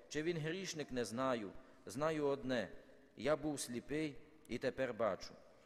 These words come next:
Вони йому сказали: «Що він тобі зробив? Як він відкрив тобі очі?» Той відповів:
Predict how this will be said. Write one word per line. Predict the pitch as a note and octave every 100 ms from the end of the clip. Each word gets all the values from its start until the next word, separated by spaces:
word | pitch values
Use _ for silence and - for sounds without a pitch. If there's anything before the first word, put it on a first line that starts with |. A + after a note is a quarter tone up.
| - - - - G2
Вони | A#2+ C#3
йому | C3 C3
сказали: | B2+ B2 B2+ A#2+ A2
«Що | - F#3+
він | D#3 B2
тобі | A#2+ A#2
зробив? | A2 G#2 G#2 F#2 E2+
Як | C#3 F3 -
він | C3 B2
відкрив | A2 - C3+ C#3+
тобі | C#3 A#2+
очі?» | C3 B2+ - - - - - - -
Той | C#3+
відповів: | C#3+ A#2 C#3 C3+ A#2+